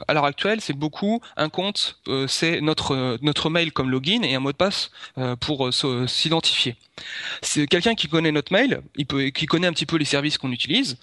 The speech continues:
Par exemple, moi, j'utilise, on sait que j'utilise Twitter, mon mail, il est assez connu. Euh, ce qu'on va faire, c'est on va mettre, euh, comment dire,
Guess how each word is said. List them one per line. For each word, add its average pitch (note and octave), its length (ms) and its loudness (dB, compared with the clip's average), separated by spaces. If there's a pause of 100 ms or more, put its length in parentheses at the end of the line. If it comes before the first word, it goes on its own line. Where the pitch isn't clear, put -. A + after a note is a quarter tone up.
Par A2 100 -4
exemple, D3 120 -2
moi, C3+ 100 0
j'utilise, C3 380 -2
on C3 100 -2
sait D#3+ 160 2
que C#3 100 -2
j'utilise B2 280 -2
Twitter, D#3+ 440 2
mon C3 120 0
mail, C#3+ 240 0
il A#2 180 0
est E2+ 160 -2
assez C#3 300 -4
connu. G#3 260 0 (480)
Euh, C3+ 100 0
ce C3+ 80 0
qu'on C#3 120 0
va C3+ 120 2
faire, - 200 2
c'est G3 200 4
on E3+ 80 0
va D3+ 280 2 (240)
mettre, F#3 300 2
euh, C#3+ 180 0
comment D3 180 0
dire, C#3+ 160 2